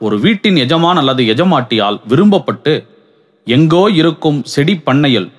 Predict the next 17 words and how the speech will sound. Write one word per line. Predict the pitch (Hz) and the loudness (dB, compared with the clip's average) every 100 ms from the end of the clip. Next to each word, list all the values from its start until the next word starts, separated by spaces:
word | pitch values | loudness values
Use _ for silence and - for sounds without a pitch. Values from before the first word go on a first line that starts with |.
| _ | _
நர்சரியிலிருந்து | 120 131 - 160 127 117 113 123 170 117 - | -6 -4 -2 0 0 0 0 -2 -4 -6 -2
கிரயத்துக்கு | 135 185 175 - 156 - | 0 0 0 -4 -6 -4
அவர்களாலே | 127 135 127 127 123 | -2 0 0 0 -2
வாங்கப்பட்டு, | 107 143 123 107 95 - 127 _ _ _ _ _ _ - | -2 -2 -4 -8 -8 -6 -6 _ _ _ _ _ _ -6
பத்திரமாக | 131 - 214 202 190 196 190 | -4 -2 0 2 2 0 0
கொண்டு | 143 165 156 | 0 2 2
வரப்பட்டு, | 123 113 104 - 151 92 _ _ - | 0 -2 -6 -4 -6 -6 _ _ -4
அவர்கள் | 120 180 185 175 165 | 0 0 0 -2 -2
கைகளாலேயே | 117 156 170 160 147 147 165 - | -2 0 2 2 2 2 0 -2
அவர்களது | 110 151 156 143 135 127 - | -4 0 2 0 0 -4 -2
தோட்டத்தில் | 135 - 160 143 139 | -4 -2 -4 -4 -2
வைக்கப்பட்ட, | 110 123 113 110 101 127 156 - _ | -2 -4 -6 -8 -6 -4 -6 -10 _
நாட்டப்பட்ட | 90 120 165 160 123 107 107 | -6 -4 -2 -4 -4 -6 -8
செடி | - 123 147 151 | -6 -2 -2 -4
என்று | 110 113 127 | -4 -4 -4
நினைத்துக்கொள். | 107 110 107 95 92 - _ _ _ _ _ | -4 -4 -6 -10 -10 -12 _ _ _ _ _
ஏதோ | 113 147 127 123 | -2 0 2 0